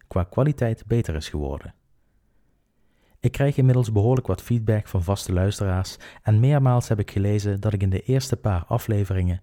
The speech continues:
nogal wat afschuwelijke fouten maak met betrekking tot de uitspraak van namen, met name Griekse namen. Ik zal eerlijk met u zijn, dat klopt. Ik gebruik met name Engelstalige bronnen en dit heeft ertoe geleid dat ik enkele namen op zijn Engels uitspreek.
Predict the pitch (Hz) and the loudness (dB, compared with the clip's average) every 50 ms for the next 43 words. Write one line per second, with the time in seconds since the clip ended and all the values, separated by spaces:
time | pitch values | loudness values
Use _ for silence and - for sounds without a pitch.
0 | _ - 127 131 120 127 131 131 127 127 123 - - 110 - - - 139 131 127 | _ -2 0 2 4 4 2 2 2 0 0 0 -2 -4 -4 -2 0 2 2 4
1 | 123 123 - 120 - - 95 90 90 - 90 90 85 82 85 - - - - 123 | 2 2 0 -2 -2 0 0 -2 0 0 0 0 0 0 -2 -4 -8 -8 -2 0
2 | 123 120 123 - - 107 92 90 101 95 - 110 - - - 92 85 80 - - | 0 2 2 0 0 -2 -2 -2 -2 -2 -2 -4 -6 -6 -4 -4 -4 -4 -6 -8
3 | - 82 82 82 - - 107 104 104 110 95 80 73 76 76 - _ _ _ _ | -6 -6 -6 -6 -6 -2 0 0 2 2 0 0 -2 -4 -6 -10 _ _ _ _
4 | _ _ _ _ - 143 - - 113 95 92 90 90 90 95 - _ _ _ - | _ _ _ _ 0 0 0 2 2 0 2 2 0 0 -2 -6 _ _ _ -14
5 | - - - - - 95 87 85 82 78 76 78 85 - _ _ _ _ _ _ | -12 -12 -10 -6 -4 -4 -2 -2 -2 -2 -4 -4 -6 -8 _ _ _ _ _ _
6 | _ _ _ _ _ _ _ _ _ _ _ _ _ _ _ _ - - - - | _ _ _ _ _ _ _ _ _ _ _ _ _ _ _ _ -20 -20 -10 -4
7 | - 147 - - 147 135 135 127 117 - - 113 107 101 98 98 98 90 90 90 | -4 -4 0 0 0 2 2 2 0 2 0 0 0 2 2 2 2 2 2 0
8 | 92 - _ _ _ - - - - - - 76 - - - - - _ _ _ | -2 -4 _ _ _ -4 -4 -4 -4 -2 -6 -6 -6 -8 -16 -18 -20 _ _ _
9 | _ _ _ _ _ _ _ _ _ - - 120 - 123 101 92 104 110 - - | _ _ _ _ _ _ _ _ _ -6 -4 -2 0 2 2 2 2 2 0 2
10 | 107 101 95 104 107 107 113 107 104 - - - 120 120 110 98 - - 117 107 | 0 0 2 2 2 2 2 0 0 -2 0 0 2 2 2 0 0 0 0 2
11 | 101 92 85 95 85 85 92 104 104 104 101 - _ - - - - - - 117 | 2 0 0 -2 -2 -2 0 0 2 2 0 -2 _ -16 -20 -20 -10 -2 0 2
12 | 117 120 117 - 135 143 - - 127 - 113 98 95 95 101 107 113 117 - - | 2 2 2 4 2 2 2 0 -4 -2 0 0 2 2 2 2 0 -2 -4 -6
13 | - - 113 107 110 - - 123 135 139 127 131 123 120 117 107 98 95 92 95 | -4 -2 0 0 0 0 0 0 0 0 2 2 2 2 4 4 4 2 2 2
14 | - - - - 104 101 - 123 123 101 85 - - - 107 98 - - - - | 0 -2 -2 -2 -2 -2 0 2 2 2 2 0 0 -2 -2 -2 -2 -6 -8 -6
15 | 78 78 78 - - | -6 -6 -8 -12 -18